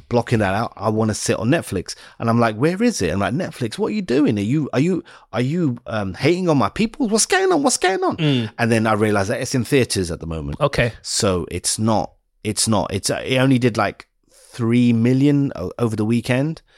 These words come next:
Speaker 1: So
Speaker 2: Okay.
Speaker 1: they're gonna have to ramp that up. But I suspect once it gets to Netflix,
Speaker 2: It, it will
Speaker 1: it
Speaker 2: pick
Speaker 1: will
Speaker 2: up.
Speaker 1: go up, 'cause Hard Day Four was, was bomb. And yeah, but shout out to, to James, but I do wanna see it because I think the, the story and what I've seen of it, I think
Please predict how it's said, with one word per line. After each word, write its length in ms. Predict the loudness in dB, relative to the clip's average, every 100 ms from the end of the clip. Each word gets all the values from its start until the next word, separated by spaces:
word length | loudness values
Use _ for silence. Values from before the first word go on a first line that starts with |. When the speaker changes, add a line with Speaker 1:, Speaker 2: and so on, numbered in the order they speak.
| _ _ -8
Speaker 1:
So 240 | -2 2
Speaker 2:
Okay. 320 | 2 0 -4 -4
Speaker 1:
they're 80 | -2
gonna 160 | -2
have 120 | -4
to 100 | -4
ramp 240 | -4 -4 -4
that 100 | -4
up. 220 | -4 -2
But 260 | 0 0 -6
I 140 | -10 -6
suspect 500 | -4 -2 -2 -2 -2
once 220 | -2 -2
it 20 |
gets 320 | -6 -6 -8 -6
to 140 | -2
Netflix, 680 | -2 -2 -2 -2 -4 -14 -10 -2
Speaker 2:
It, 180 | -2 0
it 60 | 2
will 120 | 2
Speaker 1:
it 60 | 4
Speaker 2:
pick 140 | 4
Speaker 1:
will 80 | 4
Speaker 2:
up. 60 |
Speaker 1:
go 60 | 2
up, 120 | 0
'cause 100 | -4
Hard 240 | 0 2 2
Day 100 | 0
Four 280 | 2 2 2
was, 260 | -2 -6 -8
was 160 | -8
bomb. 240 | -2 -2 0
And 240 | -2 -2 -2
yeah, 240 | -2 -2 -4 -6
but 100 | -2
shout 160 | 2 2
out 80 | 2
to, 140 | 0
to 160 | 0 -2
James, 260 | 2 2
but 100 | 2
I 100 | 0
do 160 | 2 4
wanna 180 | 4 0
see 220 | 0 0
it 80 | 0
because 400 | -4 -4 -4 -14 -20 -20 -20 -20 _ _ _ _ _ _ -16 -4
I 140 | -4
think 360 | 2 2 0 -2
the, 540 | -2 0 -2 -4 -6 _ _ -16
the 180 | -4 -2
story 800 | 0 4 6 6 4 2 -2 -6
and 260 | -4 -4 -2
what 160 | -2
I've 100 | -2
seen 280 | -2 0 2
of 160 | 0 0
it, 120 | -4
I 80 | -6
think 340 | -6 -6 -6